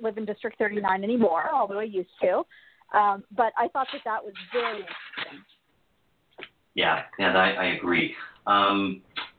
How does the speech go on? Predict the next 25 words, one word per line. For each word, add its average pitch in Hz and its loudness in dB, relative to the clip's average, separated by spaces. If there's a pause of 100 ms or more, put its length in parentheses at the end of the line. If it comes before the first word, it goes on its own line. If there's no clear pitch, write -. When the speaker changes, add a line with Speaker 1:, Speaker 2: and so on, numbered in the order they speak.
Speaker 2:
you, 131 0
you 123 4
know, 113 2
of - -10
course, 143 2 (240)
in 113 -8 (240)
District 131 0
fifteen, 107 -4
Amy 117 -2
Frieder, 98 -4
no 131 2
one 127 2
better 101 0 (380)
can 101 0
talk 123 4
about 101 0
the 92 -8
race. 95 -4
And 120 -8
let 180 0
me 170 -6
say 151 -2
this. - -8 (680)
I 165 4
was 165 2